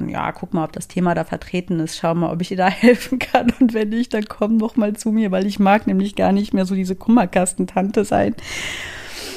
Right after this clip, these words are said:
Das ist doch eigentlich ein ganz guter Ansatz, dass ich deswegen den Podcast starte. Nein, Quatsch.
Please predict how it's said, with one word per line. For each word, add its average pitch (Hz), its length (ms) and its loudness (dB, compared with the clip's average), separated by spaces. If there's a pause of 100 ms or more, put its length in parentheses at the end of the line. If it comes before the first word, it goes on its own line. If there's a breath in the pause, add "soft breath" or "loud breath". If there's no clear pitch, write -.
(360 loud breath)
Das 240 260 2
ist 240 160 0
doch 220 160 4
eigentlich 262 760 4 (1080 loud breath)
ein 220 120 6
ganz 202 240 2
guter 226 320 0
Ansatz, 196 380 4
dass 185 140 2
ich 202 120 0
deswegen 180 440 0
den 170 120 2
Podcast 165 460 -2
starte. 147 280 -2
Nein, 143 200 0
Quatsch. - 340 -8